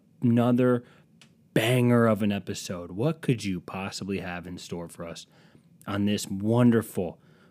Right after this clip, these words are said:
wonderful, cold Monday evening? Well,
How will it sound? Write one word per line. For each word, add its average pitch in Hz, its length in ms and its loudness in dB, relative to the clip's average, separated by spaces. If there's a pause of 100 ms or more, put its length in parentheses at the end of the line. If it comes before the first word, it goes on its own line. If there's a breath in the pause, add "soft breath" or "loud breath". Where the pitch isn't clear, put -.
(160 soft breath)
wonderful, 113 1040 4
cold 117 680 6 (540 soft breath)
Monday 110 760 2
evening? 98 680 0
Well, 180 500 6